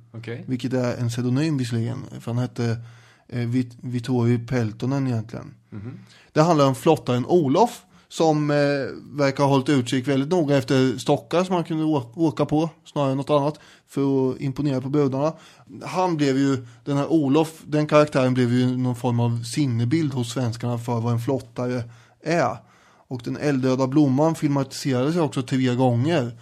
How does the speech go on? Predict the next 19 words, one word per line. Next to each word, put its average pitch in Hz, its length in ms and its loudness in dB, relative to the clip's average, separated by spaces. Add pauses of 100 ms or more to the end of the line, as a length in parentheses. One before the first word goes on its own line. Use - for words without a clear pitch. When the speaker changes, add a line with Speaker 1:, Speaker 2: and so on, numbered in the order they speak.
(120)
Speaker 1:
Oj. 120 340 -10 (120)
Speaker 2:
Eh, 87 220 -10
sista 147 360 -4
gången 135 380 0
nittonhundrafemtiosex 127 1000 -4
med 131 180 0
ingen 127 200 0
mindre 123 260 0
än 123 60 -2
Jarl 131 280 0
Kulle 131 400 2
i 165 80 2
huvudrollen. 120 580 -2 (300)
Eh, 120 400 -4
Speaker 1:
Typisk 127 380 -8
flottarstämning 110 1200 -6
över 98 120 -8
Jarl 98 220 -8
Kulle. 107 340 -12